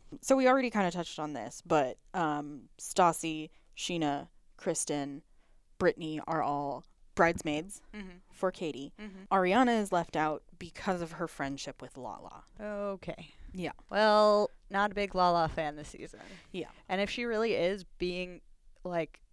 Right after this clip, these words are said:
Speaker 2: cruel out of impulse and then regrets it later,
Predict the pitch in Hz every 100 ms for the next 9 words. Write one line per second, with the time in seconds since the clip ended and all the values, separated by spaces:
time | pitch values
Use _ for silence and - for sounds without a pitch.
0 | - - 196 196 185 165 170 160 - -
1 | 190 208 233 254 240 - - - 170 160
2 | 160 175 165 160 175 190 - 226 233 262
3 | 294